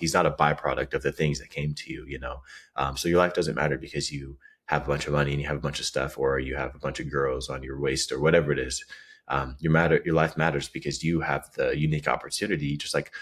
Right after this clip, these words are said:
all of us believers, to bring heaven to earth. Like, Jesus is the bridge. Jesus is sitting on the throne of heaven and earth, and he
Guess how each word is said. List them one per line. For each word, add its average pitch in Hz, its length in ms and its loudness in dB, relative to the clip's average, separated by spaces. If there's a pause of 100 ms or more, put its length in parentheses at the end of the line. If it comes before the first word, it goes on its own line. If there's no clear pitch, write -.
(160)
all 76 160 4
of 73 100 0
us 71 120 0
believers, 76 440 -2
to - 120 -8
bring 76 420 2 (160)
heaven 76 300 0
to - 100 -2
earth. - 320 -2 (140)
Like, - 180 -8 (380)
Jesus 87 360 2
is 78 180 4
the 76 100 2
bridge. 90 420 2
Jesus 85 380 2
is 73 200 0
sitting 95 220 2
on 82 100 4
the 78 80 4
throne 73 480 -2 (540)
of 78 120 -2
heaven 85 240 4
and 71 120 2
earth, 67 320 -2 (400)
and 76 140 0
he 76 480 -2